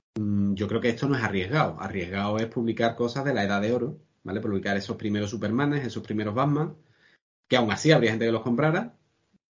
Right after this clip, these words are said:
Mm, yo también, vamos, creo que F C tampoco hace unas tiradas de dos mil ejemplares, sino que hace tiradas cortitas y luego reimprime, luego reedita, lo cual está, está muy bien en algunos casos.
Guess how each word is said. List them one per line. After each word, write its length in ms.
Mm, 220
yo 160
también, 480
vamos, 240
creo 180
que 120
F 140
C 140
tampoco 320
hace 140
unas 120
tiradas 400
de 80
dos 180
mil 140
ejemplares, 540
sino 140
que 80
hace 120
tiradas 340
cortitas 560
y 80
luego 260
reimprime, 520
luego 280
reedita, 420
lo 80
cual 160
está, 300
está 220
muy 140
bien 220
en 60
algunos 260
casos. 400